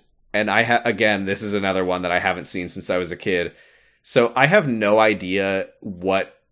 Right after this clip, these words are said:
relationship, if any, Cinderella and Prince Charming have before this.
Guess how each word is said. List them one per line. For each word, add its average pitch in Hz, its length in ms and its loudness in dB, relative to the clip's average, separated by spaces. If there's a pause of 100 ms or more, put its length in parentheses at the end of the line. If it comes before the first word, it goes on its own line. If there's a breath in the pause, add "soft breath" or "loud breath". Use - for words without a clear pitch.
(280)
relationship, 101 840 -2
if 101 200 -2
any, 98 380 -2
Cinderella 98 680 0
and 92 160 -6
Prince 95 240 -4
Charming 92 380 -4
have 95 420 -4
before 104 400 -2
this. 147 460 0